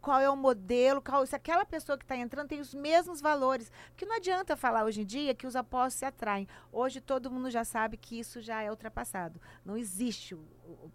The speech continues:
é, você tem que ter mesmos valores, você tem que ter uma pessoa parecida com o que,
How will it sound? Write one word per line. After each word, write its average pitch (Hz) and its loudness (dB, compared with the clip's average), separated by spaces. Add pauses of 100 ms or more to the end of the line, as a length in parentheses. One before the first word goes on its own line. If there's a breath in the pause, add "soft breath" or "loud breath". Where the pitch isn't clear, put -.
é, 160 -4
você 175 -8
tem 220 -4
que 214 -8
ter 233 -2
mesmos 226 0
valores, 180 0 (160 loud breath)
você - -16
tem 220 -6
que 214 -10
ter 233 -2
uma 220 2
pessoa 220 -4
parecida 233 -2
com 226 -6
o 214 -8
que, 226 -8